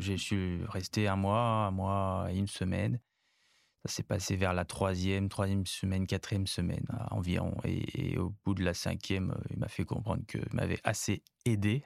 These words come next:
avec des gros guillemets, et qu'il fallait que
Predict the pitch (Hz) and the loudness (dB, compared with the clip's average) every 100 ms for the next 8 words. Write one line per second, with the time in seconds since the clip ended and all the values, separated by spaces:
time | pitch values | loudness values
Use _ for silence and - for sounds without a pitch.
0 | - - 90 - 90 98 117 - 107 92 | -4 -2 -2 0 0 -2 -8 -4 0 2
1 | 92 127 _ - - - - _ _ _ | 2 0 _ -20 -20 -20 -20 _ _ _
2 | - 104 - - 95 - 98 90 92 107 | -4 -4 -4 -4 -4 -2 -2 0 0 -2
3 | - - 104 | -4 -4 -2